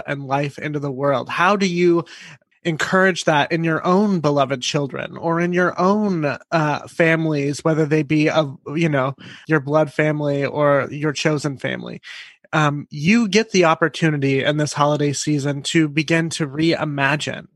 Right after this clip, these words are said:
And I would encourage you to do it for sure. I mean, if, if anything, that's, that's what twenty twenty for many of us has been.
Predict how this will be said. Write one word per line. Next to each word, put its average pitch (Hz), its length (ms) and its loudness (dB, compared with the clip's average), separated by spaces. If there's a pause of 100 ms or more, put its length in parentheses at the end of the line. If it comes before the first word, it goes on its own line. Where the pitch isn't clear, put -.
(640)
And 170 260 2
I 175 300 4
would 175 160 2
encourage 160 540 0
you 147 80 -2
to 147 120 -10
do - 120 -8
it - 280 -8
for - 180 -12
sure. - 380 -8 (1040)
I 160 100 0
mean, 170 240 0
if, - 300 -2 (120)
if 196 240 0
anything, 202 600 0
that's, 170 340 0
that's 196 420 -2
what 202 180 2
twenty 185 260 0
twenty 190 280 0
for 170 160 0
many 160 320 2
of 151 120 4
us 151 180 0
has 156 140 -6
been. 190 420 0